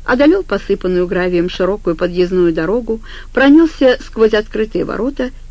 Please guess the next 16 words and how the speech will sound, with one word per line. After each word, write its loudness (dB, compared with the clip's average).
и 4
выбежал 2
на 0
шоссе -6
номер -2
сто -8
тридцать. -10
Он 4
перебежал 0
через -2
шоссе -4
и 0
прыгнул 0
в -14
придорожную -2
канаву, -4